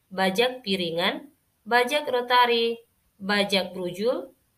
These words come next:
bajak bawah tanah, dan bajak raksasa. Selanjutnya, pengolahan tanah kedua atau disebut dengan secondary tillage.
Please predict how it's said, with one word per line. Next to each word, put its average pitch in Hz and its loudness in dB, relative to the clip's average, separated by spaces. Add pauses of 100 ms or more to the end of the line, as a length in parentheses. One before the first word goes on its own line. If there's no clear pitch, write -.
(140)
bajak 202 0
bawah 185 0
tanah, 185 0 (400)
dan 202 0 (400)
bajak 185 0
raksasa. 175 -4 (3000)
Selanjutnya, 294 -2
pengolahan 240 0
tanah 208 -4
kedua 220 -2
atau 190 -6
disebut 208 -4
dengan 185 -4
secondary 196 -4
tillage. 180 -4